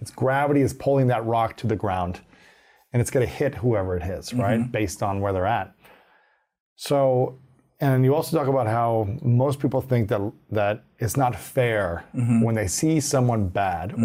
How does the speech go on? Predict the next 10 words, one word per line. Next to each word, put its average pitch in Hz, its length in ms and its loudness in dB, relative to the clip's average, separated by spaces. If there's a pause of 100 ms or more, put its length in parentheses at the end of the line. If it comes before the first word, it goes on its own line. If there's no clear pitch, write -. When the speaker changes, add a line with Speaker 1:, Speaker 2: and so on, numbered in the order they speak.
(140)
Speaker 2:
Mm-hmm. 113 140 4
Speaker 1:
mean 117 460 2
Speaker 2:
<laughs> 120 140 -4
Speaker 1:
or 110 440 0 (300)
greedy 110 640 2 (560)
making 117 380 0
all 101 140 0
the 90 80 -2
money. 90 360 -8 (160)
Speaker 2:
Mm-hmm. 123 200 -4